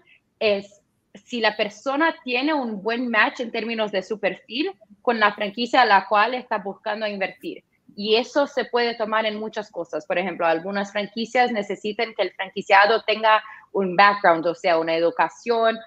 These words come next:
una experiencia de trabajo o laboral, algo específico para este tipo de manejo que van a tener.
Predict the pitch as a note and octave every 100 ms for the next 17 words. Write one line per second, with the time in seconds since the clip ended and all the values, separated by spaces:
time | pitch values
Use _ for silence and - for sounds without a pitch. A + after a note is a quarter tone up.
0 | _ _ F#3+ F#3 F3 - F3+ F#3 F#3+ F3+
1 | E3+ F3 E3+ F3+ F3+ F#3 E3+ E3 E3+ E3+
2 | E3+ G3+ A3+ - _ _ _ F3+ G3+ G#3+
3 | A3 - F3+ - B3+ A#3+ G#3 - F#3 F#3
4 | F3+ F3+ - G#3 G3+ G3 - G3 - A#3+
5 | A3 F#3+ F3 G3 G#3 F#3+ F3 E3+ E3+ F3
6 | F3+ D3+